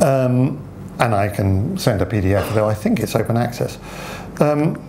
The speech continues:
Durrell Wildlife Conservation Trust, um, which is an organization that does a lot of really good work on threatened species,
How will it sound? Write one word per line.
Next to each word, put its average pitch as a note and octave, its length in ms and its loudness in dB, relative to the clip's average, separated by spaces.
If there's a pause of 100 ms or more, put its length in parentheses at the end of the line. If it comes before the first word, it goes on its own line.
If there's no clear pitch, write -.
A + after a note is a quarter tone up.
(880)
Durrell G3 400 4
Wildlife D#3 880 0
Conservation A#2+ 760 2
Trust, - 460 -2 (520)
um, G#2+ 500 2 (360)
which C#3+ 180 0
is A2 160 2
an G#2+ 120 2
organization G#2 1120 0
that A#2+ 140 0
does G#2 180 0
a G#2 40 0
lot G#2+ 160 2
of G2 140 0
really A2 200 2
good F#2+ 160 -2
work G#2 320 0
on G#2 100 -2
threatened G2+ 360 -2
species, - 560 -2